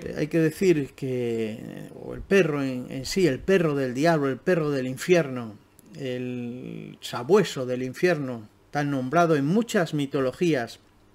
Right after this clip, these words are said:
en muchas culturas y en la ficción, eh, podemos decir que tiene una base de un animal que puede ser un muerto viviente de gran tamaño, eh, con los ojos, eh,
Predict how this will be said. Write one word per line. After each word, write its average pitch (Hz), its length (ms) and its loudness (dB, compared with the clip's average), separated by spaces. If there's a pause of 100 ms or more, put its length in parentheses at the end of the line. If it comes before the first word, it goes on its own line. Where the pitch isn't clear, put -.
(500)
en 139 120 -2
muchas 185 380 0
culturas 135 720 0
y 151 140 2
en 123 80 0
la 131 100 -6
ficción, 160 640 -4 (640)
eh, 117 760 -2 (100)
podemos 156 380 2
decir 165 340 2
que 151 100 2
tiene 170 400 2 (240)
una 185 260 2
base 165 520 -2 (100)
de 123 480 -4
un 151 500 0 (360)
animal 151 500 0
que 139 140 -4
puede 147 240 -2
ser 151 180 0
un 147 160 2
muerto 147 460 0
viviente 147 680 0 (220)
de 127 160 -4
gran 151 260 0
tamaño, 151 580 0 (440)
eh, 123 320 -4
con 127 320 -4
los 123 180 -4
ojos, 143 760 -2
eh, 123 680 -6